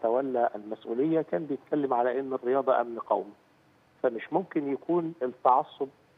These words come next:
آه، التعصب بالطبع مرض بيصيب، آه، آه، السلم الاجتماعي والت-، والترابط ما بين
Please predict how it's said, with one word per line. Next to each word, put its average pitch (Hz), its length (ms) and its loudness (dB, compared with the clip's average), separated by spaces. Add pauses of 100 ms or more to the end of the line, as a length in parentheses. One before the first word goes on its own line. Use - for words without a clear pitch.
(460)
آه، 123 320 0
التعصب 139 640 0 (400)
بالطبع 135 560 2 (100)
مرض 156 360 6 (220)
بيصيب، 165 540 -6 (560)
آه، 117 280 2
آه، 110 40 0 (360)
السلم 151 460 -6
الاجتماعي 131 720 0
والت-، 120 400 -8
والترابط 120 640 -2 (100)
ما 120 100 -4
بين 151 320 -2